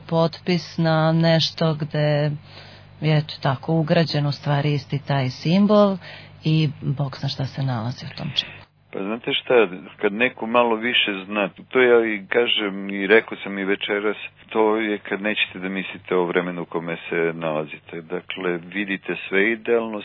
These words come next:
Speaker 2: sve je čisto, ne postoje ljudi koji lažu, vode nas, e, najumni ljudi, probrani, svi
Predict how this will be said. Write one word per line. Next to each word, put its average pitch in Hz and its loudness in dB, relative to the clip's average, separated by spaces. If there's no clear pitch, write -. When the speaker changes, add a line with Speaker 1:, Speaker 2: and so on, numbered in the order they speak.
Speaker 2:
sve 95 2
je 87 2
čisto, 110 0
ne 98 -6
postoje 107 6
ljudi 98 -2
koji 87 0
lažu, 113 4
vode 95 2
nas, 90 -6
e, 85 -4
najumni 117 2
ljudi, 107 -2
probrani, 104 4
svi 107 -4